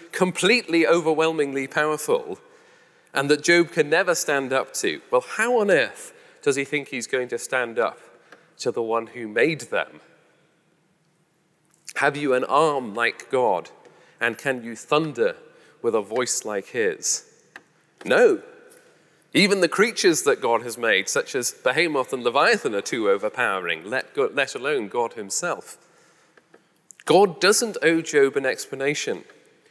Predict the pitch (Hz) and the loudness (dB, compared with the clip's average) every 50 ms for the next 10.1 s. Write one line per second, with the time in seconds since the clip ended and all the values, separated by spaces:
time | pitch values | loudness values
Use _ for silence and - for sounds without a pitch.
0 | _ - - - 156 160 165 160 160 - 143 143 127 139 135 131 147 180 220 220 | _ -10 -2 2 4 4 4 2 0 -2 -2 -2 -2 -4 -6 -2 -2 0 0 0
1 | 190 180 165 170 151 147 151 165 180 165 - 151 131 - - - - 123 110 95 | -2 0 0 0 0 2 2 2 2 0 -2 -8 -10 -12 -14 -10 -6 -4 -4 -4
2 | 98 - - - - - - _ - 110 131 170 214 240 240 233 214 220 208 - | -4 -10 -18 -20 -20 -20 -20 _ -8 0 4 4 6 6 4 2 2 0 -2 -2
3 | - - - 208 208 151 104 - - - - - - _ _ _ _ - - 143 | -4 -2 0 0 0 0 -2 -8 -14 -20 -20 -20 -20 _ _ _ _ -6 -6 -4
4 | - - 156 151 165 165 147 127 113 - - - 120 110 92 78 - 92 - - | -2 0 0 0 0 -2 -4 -4 -6 -12 -10 -10 -8 -8 -8 -8 -10 -16 -18 -20
5 | _ _ _ _ _ _ _ _ _ _ _ _ _ _ _ _ _ _ _ _ | _ _ _ _ _ _ _ _ _ _ _ _ _ _ _ _ _ _ _ _
6 | - _ _ _ _ _ _ _ _ _ _ _ _ _ _ _ _ _ _ _ | -20 _ _ _ _ _ _ _ _ _ _ _ _ _ _ _ _ _ _ _
7 | _ _ _ _ _ _ - _ _ _ _ _ _ _ _ _ - - - - | _ _ _ _ _ _ -20 _ _ _ _ _ _ _ _ _ -14 -12 -12 -12
8 | - - - - 208 254 277 262 269 285 277 240 180 120 98 - - 185 233 269 | -14 -12 -4 -2 0 2 2 2 2 2 -2 0 2 2 2 2 2 -2 -4 -4
9 | 254 254 254 233 - - 233 214 - - 190 151 - - - 135 117 95 78 76 | -6 -4 -2 0 2 2 2 0 0 0 -2 -2 -2 -4 -2 0 2 2 2 0
10 | - - | -2 -6